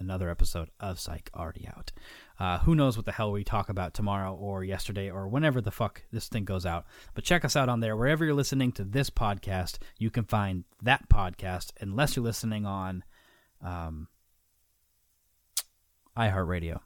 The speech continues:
because on iHeartRadio, Psych is not. All right, guys,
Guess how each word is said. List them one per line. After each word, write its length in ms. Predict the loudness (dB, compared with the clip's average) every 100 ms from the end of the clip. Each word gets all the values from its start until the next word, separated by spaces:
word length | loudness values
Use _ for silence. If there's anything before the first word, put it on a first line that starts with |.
| -8
because 300 | -2 -2 -2
on 120 | -2 -2
iHeartRadio, 720 | -2 -4 0 4 6 4 2
Psych 400 | -4 -2 0 0
is 220 | -2 -4 -2
not. 340 | -2 -4 -14 -20 _ _ _ _ _ _ _ _
All 80 | 6
right, 140 | 8
guys, 340 | 6 2 0